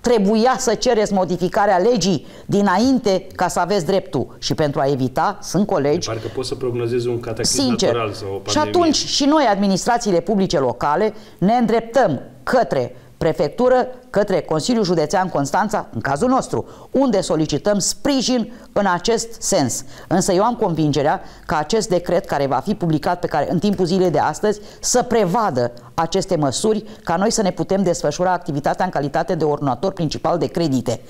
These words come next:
Speaker 1: Însă, ce vreau să completez la nivelul Comunei Cumpăna este faptul că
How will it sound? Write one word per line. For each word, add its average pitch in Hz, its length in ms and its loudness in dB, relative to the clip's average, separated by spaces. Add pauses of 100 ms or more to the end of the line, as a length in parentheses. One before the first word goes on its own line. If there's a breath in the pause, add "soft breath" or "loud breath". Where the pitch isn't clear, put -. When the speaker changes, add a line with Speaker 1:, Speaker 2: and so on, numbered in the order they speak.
(280 loud breath)
Speaker 1:
Însă, 208 320 2
ce 131 180 -4
vreau 160 180 2
să 285 140 0
completez 185 640 0
la 127 120 -2
nivelul 156 380 2
Comunei 190 480 0
Cumpăna 139 460 -2 (320 loud breath)
este 190 440 2
faptul 220 440 -2
că 107 300 0